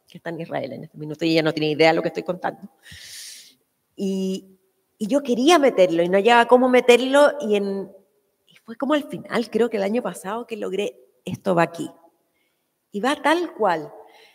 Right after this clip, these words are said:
Lo lindo de es-, de ese extracto, de ese, sí, podemos llamar poema, porque no tengo idea si es un poema, porque no sé nada de poesía, o sea, ah, pero sí tengo que decir algo de Iván Rapaport. Yo le leí el libro Poemas y es fantástico.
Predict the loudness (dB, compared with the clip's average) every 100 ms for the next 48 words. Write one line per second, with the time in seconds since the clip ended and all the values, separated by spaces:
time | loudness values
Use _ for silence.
0 | _ _ _ _ _ _ _ _ 4 6
1 | 6 4 2 2 2 2 -2 -8 -4 -2
2 | -2 -4 -8 -8 0 0 0 -8 -6 -6
3 | -4 -4 -4 -16 _ -16 -16 -14 -14 -10
4 | -10 -10 _ -12 -12 -14 -16 -16 -12 -8
5 | -4 -4 -6 -10 -12 -12 -10 -10 -2 -2
6 | 0 -2 -2 0 4 6 8 6 4 2
7 | 0 -4 -4 -4 -2 -2 -2 -8 -20 _
8 | _ _ 0 0 -2 -18 -20 _ 0 0
9 | -2 -2 -2 -2 -2 -2 0 0 2 2
10 | 2 0 -2 -6 -8 -12 -18 _ -4 -2
11 | 0 2 4 4 2 0 0 0 -2 -2
12 | -8 -12 -20 _ _ -8 -8 -4 -6 2
13 | 2 2 -2 -8 -8 -12